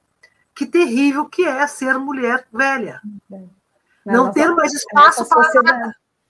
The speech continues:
Speaker 2: Não tem,
Speaker 1: Isso.
Speaker 2: não tem espaço para pessoas mais velhas nesse, nessa sociedade, muito menos mulheres.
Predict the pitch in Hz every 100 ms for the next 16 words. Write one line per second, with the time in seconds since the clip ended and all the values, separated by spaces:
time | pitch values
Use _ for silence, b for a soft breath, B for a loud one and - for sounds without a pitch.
0 | _ _ _ 208 220 254 247 233 233 262
1 | 262 254 233 240 240 233 226 220 226 247
2 | 226 233 226 247 226 226 226 208 202 214
3 | 233 233 247 226 240 294 453 370 285 294
4 | 330 254 233 240 480 381 185 190 -